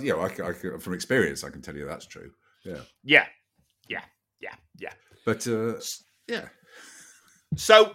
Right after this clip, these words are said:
Speaker 2: back to my vanity. The other thing is, people have started saying, "Oh, you've lost a lot of weight." Thank you. Finally.
Speaker 1: It's nice, isn't it?
Speaker 2: Finally.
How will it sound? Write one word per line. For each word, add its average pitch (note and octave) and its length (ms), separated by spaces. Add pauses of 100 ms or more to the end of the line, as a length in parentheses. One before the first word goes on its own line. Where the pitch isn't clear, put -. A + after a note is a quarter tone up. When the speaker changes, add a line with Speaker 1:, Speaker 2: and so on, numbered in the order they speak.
Speaker 2:
back A3 200
to B3 100
my G#3+ 220
vanity. D3 680
The C#3 160
other F3+ 120
thing C#3+ 260
is, C3+ 320 (340)
people C3+ 360
have B2+ 100
started B2 680
saying, G2 500 (640)
"Oh, F#4 340
you've E3 220
lost C3 220
a D3 40
lot D3 120
of E3 60
weight." G3 180 (640)
Thank B2 260
you. F2 120 (160)
Finally. F#2+ 360 (380)
Speaker 1:
It's - 220
nice, D2+ 240
isn't - 100
it? - 20
Speaker 2:
Finally. A#2 360